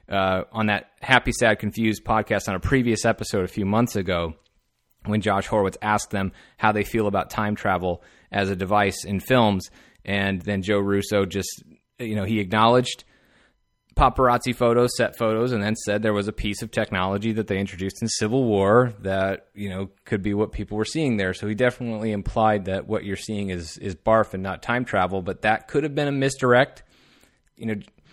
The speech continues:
you can't just believe everything they say, the, they say in interviews when you know that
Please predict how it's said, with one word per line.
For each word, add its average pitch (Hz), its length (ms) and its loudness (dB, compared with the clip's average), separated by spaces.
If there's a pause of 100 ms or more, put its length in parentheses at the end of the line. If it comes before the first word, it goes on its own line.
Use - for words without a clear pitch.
(320)
you 113 120 -6
can't 143 260 0
just 139 200 -4
believe 127 320 2
everything 120 680 0
they 110 240 0
say, 123 280 0
the, 110 220 0
they 107 200 -2
say 120 220 2
in 110 80 2
interviews 110 460 2
when 104 140 -2
you 101 120 0
know 113 280 4
that 107 240 0